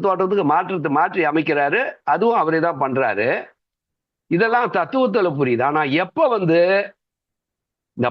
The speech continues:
படைச்சவரே இவர் தான் எப்ப தெரிஞ்சுக்கிறான்னா, அவர் மனித வடிவத்துல குருன்ற ஸ்தானத்துல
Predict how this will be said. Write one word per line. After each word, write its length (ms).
படைச்சவரே 540
இவர் 260
தான் 240
எப்ப 240
தெரிஞ்சுக்கிறான்னா, 640
அவர் 180
மனித 280
வடிவத்துல 600
குருன்ற 420
ஸ்தானத்துல 500